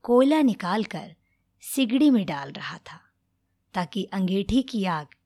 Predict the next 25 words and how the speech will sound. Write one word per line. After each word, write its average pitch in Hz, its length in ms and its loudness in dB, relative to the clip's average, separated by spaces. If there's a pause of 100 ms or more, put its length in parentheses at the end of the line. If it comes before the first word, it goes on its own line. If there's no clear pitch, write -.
(240)
लगातार 240 580 0
जलती 165 400 -10
रहे। 170 260 -14 (1000)
तभी 302 280 2
बीच 294 440 2
में 170 300 -6 (680)
उसके 320 280 0
एक - 200 -4
पुत्र 262 320 2
ने 170 140 -4
पूछा, 160 540 -12 (1160)
"पिताजी, 175 680 -6 (480)
हम 320 180 2
रोज 220 360 2
बाइबल 285 360 0
क्यों 349 280 0
पढ़ते 208 380 0
हैं? 156 240 -10 (640)
इसे 330 200 2
पढ़ने 269 380 2
से 311 160 -2
क्या 202 300 -4
फ़ायदा 294 360 0
होता 269 340 -2
है? 247 180 -8